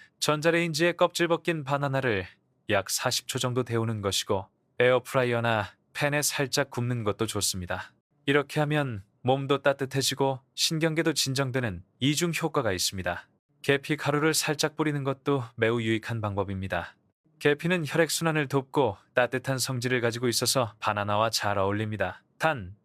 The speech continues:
계피 알레르기가 있거나 혈압약을 복용 중인 분들은 사용 전에 주의해야 합니다. 이 모든 원칙의 핵심은 몸을 이완시키고 밤의 리듬을 안정화하는 데 있습니다. 바나나 하나만으로도 그 시작은 할 수 있지만,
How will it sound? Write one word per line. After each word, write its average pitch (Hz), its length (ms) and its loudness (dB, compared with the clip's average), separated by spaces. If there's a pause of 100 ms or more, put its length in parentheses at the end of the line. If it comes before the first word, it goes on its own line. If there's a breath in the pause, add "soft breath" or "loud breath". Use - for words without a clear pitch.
(140)
계피 151 420 2
알레르기가 147 560 2
있거나 139 480 0 (180)
혈압약을 135 540 2
복용 123 320 -2
중인 123 240 -2
분들은 110 400 -2 (100)
사용 113 380 0
전에 110 240 -2
주의해야 107 520 2
합니다. 101 460 -4 (420)
이 156 140 2
모든 147 320 2
원칙의 131 460 0
핵심은 123 640 -2
몸을 113 280 2
이완시키고 107 880 -2
밤의 151 260 2
리듬을 151 320 0
안정화하는 117 640 -2
데 113 100 -2
있습니다. 90 640 -6 (360)
바나나 165 360 2
하나만으로도 165 580 0
그 160 180 0
시작은 156 440 2
할 147 120 -2
수 143 180 0
있지만, 139 460 0